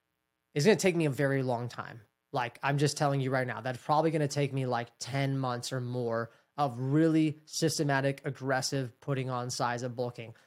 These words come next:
And I'm just straight up with you. Maybe some people have really good genetics to where they can put on a lot more than that,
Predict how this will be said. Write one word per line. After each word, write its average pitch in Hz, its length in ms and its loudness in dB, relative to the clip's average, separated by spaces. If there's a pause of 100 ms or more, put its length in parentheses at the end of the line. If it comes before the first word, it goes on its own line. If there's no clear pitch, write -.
(320)
And 143 260 0
I'm 147 180 0
just 147 180 0
straight 160 200 4
up 160 120 4
with 135 120 -4
you. 120 120 -4
Maybe 156 320 2
some 165 240 2
people 175 280 0
have 139 160 0
really 156 580 4
good 143 400 2
genetics 131 540 0
to 135 80 -4
where 131 160 -2
they 135 120 -2
can 117 120 -8
put 143 200 -2
on 135 140 2
a 131 40 -2
lot 123 200 2
more 131 200 0
than 147 120 2
that, 160 260 2